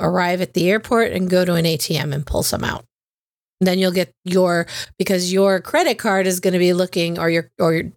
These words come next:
debit card is gonna be looking for the best exchange rate possible. And that's the best way to get the cheapest one.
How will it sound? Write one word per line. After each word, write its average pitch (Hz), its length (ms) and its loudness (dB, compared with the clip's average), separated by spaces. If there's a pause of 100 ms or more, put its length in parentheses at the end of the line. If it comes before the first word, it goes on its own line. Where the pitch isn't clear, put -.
(120)
debit 175 300 -2
card 156 300 -2
is 175 180 0
gonna 202 160 2
be 185 100 4
looking 175 340 0
for 196 140 -2
the 170 80 0
best 160 320 -6
exchange - 480 -4
rate 175 180 -6
possible. - 540 -4 (480)
And 175 120 2
that's - 220 -2
the 165 80 -2
best 156 240 -2
way 170 140 0
to 180 80 -2
get 185 160 -2
the 180 80 -4
cheapest 214 340 -2
one. 277 180 2